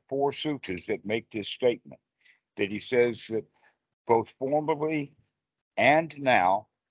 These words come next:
I teach only one thing. And that is dukkha, dukkha nirodha. That's all there is to it, just one thing.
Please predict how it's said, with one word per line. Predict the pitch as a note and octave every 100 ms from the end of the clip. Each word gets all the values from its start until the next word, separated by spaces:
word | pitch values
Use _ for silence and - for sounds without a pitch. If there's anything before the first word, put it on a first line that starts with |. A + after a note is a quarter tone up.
| _ _ _ -
I | A#2+ C3
teach | - D#3 D3 - -
only | B2+ C#3+ D3+ E3+ D3
one | G#2 G#2+ B2
thing. | F3+ G3+ - _ _ _ _ _ _ _ _ _ _ _ _ _ _ _ -
And | F#2 F2+
that | G#2 A#2+
is | A2+ C3+ D3+ - - -
dukkha, | G2 - C3+ D3 _ -
dukkha | G#2 G2 A#2+
nirodha. | A#2+ C3+ E3 C#3+ - _ _ -
That's | F#2+ -
all | - F#2 F#2+ A2
there | A2+ A#2
is | B2+ C3 -
to | D#3+ A#2+
it, | - _ _
just | - F2 _ _
one | D2+ E2 A2+
thing. | A#2 D#3 -